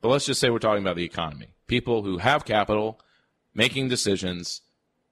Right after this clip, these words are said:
not communities, not indigenous people, people who have capital or people who have borrowed capital.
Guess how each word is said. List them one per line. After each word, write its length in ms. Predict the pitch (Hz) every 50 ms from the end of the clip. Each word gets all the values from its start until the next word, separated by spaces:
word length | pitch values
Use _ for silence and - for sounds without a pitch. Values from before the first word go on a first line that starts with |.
| _ _ _ -
not 220 | 92 98 104 101
communities, 880 | - 104 104 101 98 98 95 90 92 92 90 90 92 90 85 - - -
not 180 | 87 90 95
indigenous 480 | 98 92 95 92 87 - 90 87 85 -
people, 760 | - 90 87 82 - 90 85 85 85 85 85 82 85 104 - _ _ _ _ _ _ _ _ _ _ _ _ _ _ _ _ _ -
people 480 | 98 104 95 - 98 92 92 87 85 -
who 100 | 90 87
have 180 | 87 85 - -
capital 400 | 85 80 78 - - - - _ _ _ _ _ _ _ -
or 100 | 85 80
people 360 | - 85 82 - 80 78 80
who 300 | 80 80 80 78 73 78 _ _ _ _ _ _ _ _ _ -
have 160 | 78 73 -
borrowed 400 | 107 135 156 143 107 85 82 -
capital. 440 | 90 78 78 - - - - _